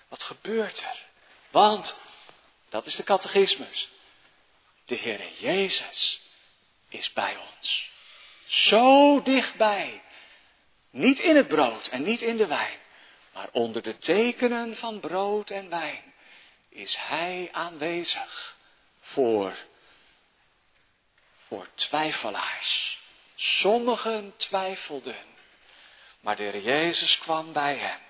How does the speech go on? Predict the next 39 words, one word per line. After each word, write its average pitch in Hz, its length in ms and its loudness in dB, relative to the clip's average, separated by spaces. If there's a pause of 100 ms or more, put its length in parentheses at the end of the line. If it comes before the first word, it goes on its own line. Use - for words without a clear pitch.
(1120)
en 98 160 -8
hij 90 180 -8
sprak - 680 0
tot 131 220 -6
hen: - 220 -4 (880)
"Mij 277 340 12
is 302 360 6
gegeven 247 840 8 (720)
alle 247 440 12
macht 240 560 4 (440)
in 165 220 -2
de 214 100 6
hemel 190 560 4 (500)
en 139 160 -2
op 175 140 -4
de - 120 0
aarde. 156 440 0 (680)
Ga 180 260 10
dan 262 180 10
heen, 262 440 12
onderwijs 226 720 12
al 302 560 12
de 302 120 6
volken." 226 680 12
Soms 202 300 2
helpt 233 220 12
het 226 120 2
ook 220 160 6
als 208 100 0
je 190 100 2
twijfelt 190 420 6
om 165 80 0
maar 170 120 2
gewoon 214 280 2
aan 247 80 0
de 233 60 -2
slag 240 300 4
te 190 100 -6
gaan. 135 280 2